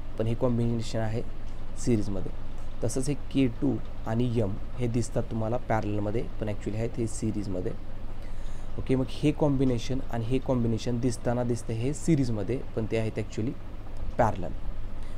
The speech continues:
मग हे total combination K वन आणि एम हे दिसतात तुम्हाला पॅरललमध्ये,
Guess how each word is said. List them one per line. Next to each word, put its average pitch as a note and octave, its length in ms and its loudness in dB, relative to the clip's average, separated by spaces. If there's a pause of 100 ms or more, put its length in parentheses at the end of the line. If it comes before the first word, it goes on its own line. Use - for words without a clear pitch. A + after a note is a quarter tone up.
(120)
मग A#2 100 0
हे C3+ 180 4
total C#3+ 480 2
combination A#2 680 0 (1700)
K C#3 160 4
वन A2+ 240 2 (160)
आणि A#2+ 300 0
एम A2 220 2
हे B2 120 0
दिसतात B2 440 0
तुम्हाला B2+ 220 0
पॅरललमध्ये, A#2 840 0